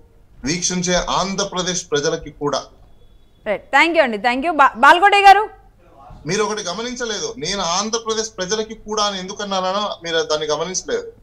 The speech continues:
Speaker 2: చెప్పండి, చెప్పండి.
Speaker 1: నేను ఆంధ్రప్రదేశ్ ప్రజలకి కూడా అని ఎందుకు అన్నానంటే, rule of law అనేది ఈ రోజు ఆంధ్రప్రదేశ్లో ఉందా లేదా అనేది ప్రశ్నించుకోవాల్సిన పరిస్థితి వచ్చింది, అది కూడా స్పెషల్గా దళితులకి.
Speaker 2: మ్మ్.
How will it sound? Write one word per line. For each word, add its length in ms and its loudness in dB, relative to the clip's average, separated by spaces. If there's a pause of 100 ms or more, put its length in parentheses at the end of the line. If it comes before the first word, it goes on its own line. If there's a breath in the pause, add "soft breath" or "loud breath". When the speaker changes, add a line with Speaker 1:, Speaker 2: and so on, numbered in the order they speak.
Speaker 2:
చెప్పండి, 320 6
చెప్పండి. 480 -2 (840)
Speaker 1:
నేను 320 0
ఆంధ్రప్రదేశ్ 680 -2
ప్రజలకి 320 -4
కూడా 300 -2
అని 240 -2
ఎందుకు 240 -10
అన్నానంటే, 400 0
rule 420 -4
of 240 -2
law 240 0
అనేది 240 -8
ఈ 20 -8
రోజు 180 -6
ఆంధ్రప్రదేశ్లో 640 -4
ఉందా 320 -2
లేదా 300 -2
అనేది 200 -4
ప్రశ్నించుకోవాల్సిన 680 -6
పరిస్థితి 440 -4
వచ్చింది, 460 -6
అది 160 -6
కూడా 200 -2
స్పెషల్గా 440 -6
దళితులకి. 540 -4 (460)
Speaker 2:
మ్మ్. 320 -4